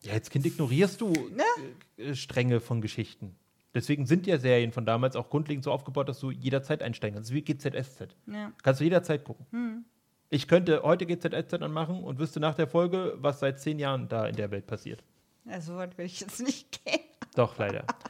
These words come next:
Speaker 1: Außerdem ist es ja sowieso, wenn man mal auf R T L so eine Werbung dafür gesehen hat, dann weiß man wirklich, was passiert in der Folge.
Speaker 2: Ja, gut, okay, ja, stimmt.
Speaker 1: Naja.
Speaker 2: Gut, aber wie gesagt, vielen Dank, dass du da warst.
Speaker 1: No
Speaker 2: Und wir
Speaker 1: problem,
Speaker 2: werden
Speaker 1: no problem.
Speaker 2: auf jeden Fall sicherlich von Kinderserien noch mal mehr hören, auch von anderen.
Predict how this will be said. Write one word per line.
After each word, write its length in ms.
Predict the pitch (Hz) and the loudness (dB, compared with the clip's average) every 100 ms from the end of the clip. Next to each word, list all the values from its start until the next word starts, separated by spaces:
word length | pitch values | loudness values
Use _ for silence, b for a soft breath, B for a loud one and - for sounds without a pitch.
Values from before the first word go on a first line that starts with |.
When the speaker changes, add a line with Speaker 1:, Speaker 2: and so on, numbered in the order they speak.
| B | B
Speaker 1:
Außerdem 400 | 151 175 151 160 | 8 10 6 4
ist 60 | 156 | 2
es 100 | 156 | 4
ja 100 | 143 | 6
sowieso, 300 | 151 139 143 | 6 4 4
wenn 100 | 120 | 2
man 120 | 123 | 2
mal 120 | 123 123 | 2 2
auf 80 | |
R 120 | 110 135 | 2 0
T 100 | 139 | 0
L 120 | 127 | 0
so 60 | 123 | 0
eine 100 | 117 | 4
Werbung 220 | 135 151 | 4 4
dafür 200 | 135 - | -2 -4
gesehen 240 | 131 123 139 | -2 0 0
hat, 100 | 131 | 0
dann 140 | 120 | 2
weiß 220 | 113 120 - | 4 4 2
man 120 | 120 | 0
wirklich, 240 | 143 120 | 0 -2
was 100 | 101 - | -4 -6
passiert 280 | 104 110 95 | -6 -4 -4
in 60 | |
der 100 | 95 | -4
Folge. 260 | - 110 208 | -4 -6 -4
Speaker 2:
Ja, 80 | 185 | -6
gut, 160 | 170 151 | -8 -10
okay, 160 | - | -14
ja, 80 | - | -18
stimmt. 220 | - - B B B B B B | -18 -20 B B B B B B
Speaker 1:
Naja. 180 | 120 349 | 10 12
Speaker 2:
Gut, 240 | 302 - - - - | 12 6 -6 6 12
aber 540 | 330 381 381 392 392 392 - _ _ - | 12 12 12 10 8 2 -18 _ _ -8
wie 100 | 254 | 2
gesagt, 300 | 277 285 - | 4 4 0
vielen 260 | 330 302 | -2 0
Dank, 220 | 285 277 277 | 2 2 0
dass 180 | 262 | -4
du 80 | - | -4
da 260 | 220 240 262 | 0 2 4
warst. 420 | 349 554 - - | 2 2 -4 -6
Speaker 1:
No 100 | 151 | 0
Speaker 2:
Und 100 | 311 311 | 2 2
wir 40 | |
Speaker 1:
problem, 200 | - 302 | 0 2
Speaker 2:
werden 220 | 277 294 | 4 4
Speaker 1:
no 60 | 277 | 2
problem. 120 | - | -2
Speaker 2:
auf 80 | - | -2
jeden 160 | 294 302 | -4 -2
Fall 160 | 330 294 | -2 -4
sicherlich 460 | 294 302 262 269 | -4 -4 -4 -6
von 180 | - 262 | -6 -8
Kinderserien 680 | - 269 247 247 233 226 220 | -4 -4 -2 -2 0 0 -2
noch 180 | 214 202 | -6 -8
mal 180 | 196 185 | -8 -4
mehr 220 | 233 285 | 0 2
hören, 180 | 311 269 | 2 -2
auch 120 | - | -6
von 160 | 247 - | -6 -4
anderen. 380 | 311 392 415 | -4 -2 -4